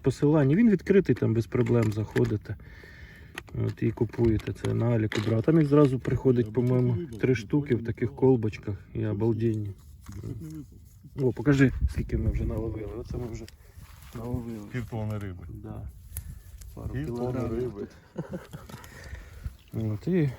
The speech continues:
Speaker 1: кстати, кому таке цікаве місце, це Крючок. Можна сказати, проїжджаєте Крюковщину і... там перед свалкою, получається, на, наліво. І такі, таке озеро прикольне. Так що, бачите, з ливом ще одне класне місце рибальське.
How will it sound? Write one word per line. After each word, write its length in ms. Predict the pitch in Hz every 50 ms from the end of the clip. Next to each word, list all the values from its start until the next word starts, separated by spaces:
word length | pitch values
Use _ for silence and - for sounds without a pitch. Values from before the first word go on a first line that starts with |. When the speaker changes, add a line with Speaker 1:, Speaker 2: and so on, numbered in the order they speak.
| - - - - - -
Speaker 1:
кстати, 360 | - - - - 131 123 - -
кому 300 | - - 131 135 127 123 - - -
таке 180 | - - -
цікаве 380 | - - - - 131 123 120 120
місце, 320 | 120 139 151 147 - -
це 260 | - - - 110 107 - - - - _ _ _ _ - - - _ _ _ - - - - - -
Крючок. 480 | - 139 139 123 - - 113 101 -
Можна 180 | - 120 113 107
сказати, 320 | - - 113 107 - - - -
проїжджаєте 520 | 113 120 120 113 107 117 117 110 - 113
Крюковщину 720 | - 117 117 - - 120 120 - - 143 131 117 110 113
і... 220 | 120 120 120 113 104 - - - - - - - - - - - - - - _ - - - - - - _ - - -
там 140 | 110 104 104 -
перед 220 | 117 110 113 104
свалкою, 420 | - - 113 107 104 101 - 101 -
получається, 600 | - 101 101 98 - - 104 98 101 - - -
на, 160 | - 104 104 - - - - - - - - - - _ -
наліво. 500 | 120 113 110 104 104 101 98 98 101 107 - - - - - - -
І 120 | 131 127 117
такі, 280 | - - - - 117 110 101 - _ - - - - -
таке 200 | - 107 - 135
озеро 380 | 123 123 117 104 - 107 98 95
прикольне. 500 | - - 104 - - - 104 98 98 98 101 -
Так 200 | - - - -
що, 100 | - - - - _ - - - - - - - - - -
бачите, 260 | - 123 123 - -
з 80 | 110 101
ливом 340 | 117 127 127 117 117 107 104
ще 160 | - - 117
одне 240 | 113 107 - 107 101
класне 380 | - 104 101 98 - - 104
місце 360 | 98 101 110 120 - - 110 101
рибальське. 540 | 101 92 90 95 98 95 - - - -